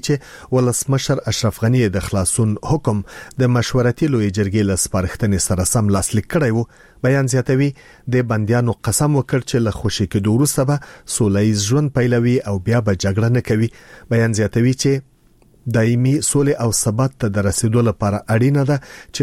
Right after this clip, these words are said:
نور اړخونه هم له خپلو مسؤلیتونو او موافقو سره سم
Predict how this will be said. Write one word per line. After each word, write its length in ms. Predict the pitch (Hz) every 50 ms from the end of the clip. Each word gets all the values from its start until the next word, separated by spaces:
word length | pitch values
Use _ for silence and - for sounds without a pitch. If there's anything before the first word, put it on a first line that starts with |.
| 131 139
نور 180 | 156 160 156
اړخونه 400 | - 113 113 101 - 120 110 107 101 131
هم 120 | 127 95 - - - - - - - 123
له 60 | 120 -
خپلو 260 | - - - 143 147 147 139 131
مسؤلیتونو 600 | 117 - - - 110 113 117 104 - 147 143 151 156 - - 139 131
او 80 | 127 127 127 120 113
موافقو 480 | 113 110 104 - - - - - 117 -
سره 160 | - 107 101 95 -
سم 180 | 156 156 160